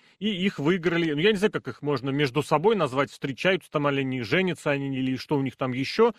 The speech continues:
Но Стив Маклин и Диона Пураза, про которых давно уже говорили, и про Пуш, кстати, Маклина давно говорили, ещё году, год с небольшим, наверное, назад. Вот оно всё реализовалось в их победы. Новая эпоха, ура!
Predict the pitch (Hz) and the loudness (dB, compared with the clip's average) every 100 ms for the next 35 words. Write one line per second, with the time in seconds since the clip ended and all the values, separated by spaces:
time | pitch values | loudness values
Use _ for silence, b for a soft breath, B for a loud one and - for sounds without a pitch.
0 | b b 185 170 - 196 156 208 196 180 | b b 2 0 -2 -2 2 2 2 0
1 | 151 131 156 135 156 175 196 151 - 147 | 0 0 0 0 2 2 2 0 -4 -2
2 | 147 143 135 110 147 143 139 120 123 123 | -2 -2 -4 2 2 2 0 -2 -2 2
3 | 160 202 254 240 b b b b b 202 | 2 4 2 0 b b b b b 2
4 | 202 202 - 208 - 156 135 160 233 226 | 6 4 4 0 0 -2 2 4 4 4
5 | 214 196 185 180 185 165 175 170 160 143 | 2 4 2 2 0 2 2 2 0 -2
6 | - 127 135 127 110 _ - 131 160 - | 0 0 0 0 -8 _ -8 -2 -2 -2
7 | 175 143 147 135 240 226 208 196 175 175 | -2 2 2 2 0 2 4 2 2 0
8 | 165 202 151 208 165 139 - 170 165 147 | 2 0 2 2 2 -2 -2 0 2 2
9 | 135 123 147 185 151 120 147 - 180 - | 2 0 2 2 -2 -2 -4 -2 -8 -6
10 | - 135 139 226 196 - b b - 190 | 0 0 4 4 4 0 b b 2 4
11 | 190 151 135 - 214 233 214 180 - _ | 6 4 2 4 4 4 4 -2 -4 _
12 | - 151 170 214 | -4 0 6 6